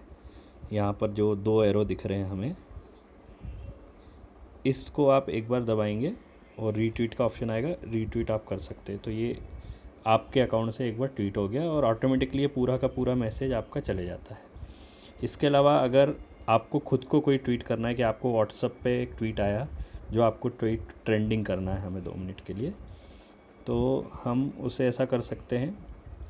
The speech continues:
अभी मैं यहीं से कोई tweet ले लेता हूँ। जैसे मैं गया search में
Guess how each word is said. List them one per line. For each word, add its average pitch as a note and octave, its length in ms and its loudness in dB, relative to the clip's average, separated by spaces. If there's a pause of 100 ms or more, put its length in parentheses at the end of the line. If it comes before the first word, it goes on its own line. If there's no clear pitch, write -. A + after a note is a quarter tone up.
(260)
अभी A2+ 140 4
मैं B2+ 120 4
यहीं A#2+ 240 4
से C3 140 0
कोई B2+ 260 4
tweet A2+ 300 -4
ले G#2+ 80 2
लेता G#2 260 0
हूँ। D#3+ 180 -4 (300)
जैसे A2 420 -4 (640)
मैं A2 180 0
गया A2 200 2
search G2+ 380 -4
में C#3 180 -6